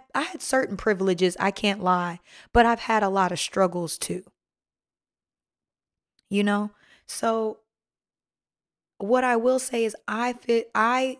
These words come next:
believe I'm successful because I have lived a life that I can be proud of. I lived a life that has fulfilled me.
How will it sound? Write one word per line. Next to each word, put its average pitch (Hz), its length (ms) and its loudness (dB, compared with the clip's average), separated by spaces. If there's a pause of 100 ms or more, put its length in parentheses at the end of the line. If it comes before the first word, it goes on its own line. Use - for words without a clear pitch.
believe 220 540 -2 (120)
I'm 214 300 -2
successful 185 1080 -6 (560)
because 196 420 -4
I 202 180 -4
have 208 280 -4
lived 202 560 -4
a 208 100 -6
life 196 420 -6
that 208 140 -10
I 202 100 -6
can 190 200 -6
be 185 140 -6
proud 180 400 -4
of. 247 360 -2 (460)
I 190 120 0
lived 202 320 0
a 202 80 -2
life 196 500 -6 (120)
that 196 380 -4 (680)
has 208 260 -4
fulfilled 202 640 -4
me. 254 420 -6